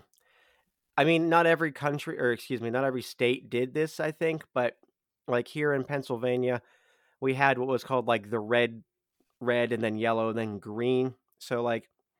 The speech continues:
if you, if your county, uh, was in the red, there were much more restrictions where you couldn't do things. You could only, like,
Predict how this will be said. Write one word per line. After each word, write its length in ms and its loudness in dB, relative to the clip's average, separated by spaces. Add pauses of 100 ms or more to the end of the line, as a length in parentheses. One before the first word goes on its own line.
(160)
if 140 -4
you, 200 -6
if 200 -6
your 160 0
county, 640 -4 (520)
uh, 320 4
was 600 -2 (800)
in 180 2
the 100 2
red, 400 2
there 100 -2
were 140 -4
much 280 -2
more 200 2
restrictions 800 -6
where 280 -2
you 360 -8
couldn't 300 -6
do 180 -4
things. 400 -4
You 60 -10
could 100 -4
only, 200 -4
like, 240 -6